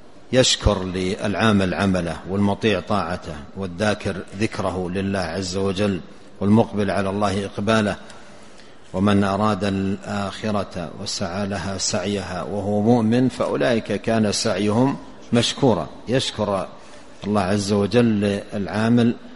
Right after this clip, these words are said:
عمله فيثيبه عليه ويجزيه عليه خير الجزاء وأوفاه.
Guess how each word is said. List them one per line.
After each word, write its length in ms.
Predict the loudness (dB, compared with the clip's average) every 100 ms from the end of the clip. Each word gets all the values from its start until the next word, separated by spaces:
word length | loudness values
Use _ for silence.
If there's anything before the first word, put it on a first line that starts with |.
| -20 -20 -20 -4
عمله 580 | 2 4 4 2 -2 -4
فيثيبه 1300 | -4 -2 -2 -4 -6 -6 -2 -2 4 4 4 2 0 0
عليه 400 | 2 2 0 -4 -6
ويجزيه 640 | -2 -2 -2 -2 0 -2
عليه 360 | -2 2 2 2 -6 -18 -18 -18 -20 -20 -16 -2
خير 420 | 2 2 2 0 -4 -14 -8 -4
الجزاء 640 | -2 0 0 0 0 -2 -6 -8
وأوفاه. 1000 | -4 -2 -2 -4 -6 -4 -4 -2 -4